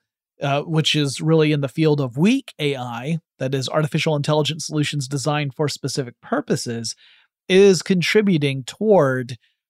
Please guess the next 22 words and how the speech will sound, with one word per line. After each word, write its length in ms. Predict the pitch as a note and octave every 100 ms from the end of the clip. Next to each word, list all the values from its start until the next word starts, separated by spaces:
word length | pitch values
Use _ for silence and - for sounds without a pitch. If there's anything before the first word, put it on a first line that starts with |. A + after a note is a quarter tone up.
| _ -
the 320 | C#3+ D3 C3+ -
creation 640 | - D3 C#3 - C#3+ C#3
of 580 | C3 B2+ B2 B2 - _ -
strong 440 | - - F3+ D#3
A 160 | C3 A2
I. 200 | F#2+ - _ _ _ _ _ _ -
Now, 160 | D3 D#3
there's 260 | F3+ E3+
another 380 | E3+ F3+ F3+ F3
phrase 340 | - G#3+ G#3
for 120 | - D#3+
strong 340 | - F#3+ F#3
A 120 | D3+
I 180 | C#3 C3
that 120 | C3 C#3
we 120 | C#3
need 180 | C3 A#2
to 60 |
talk 200 | E3 D#3+
about, 280 | B2+ A#2 B2+
which 120 | B2+
is 160 | C3+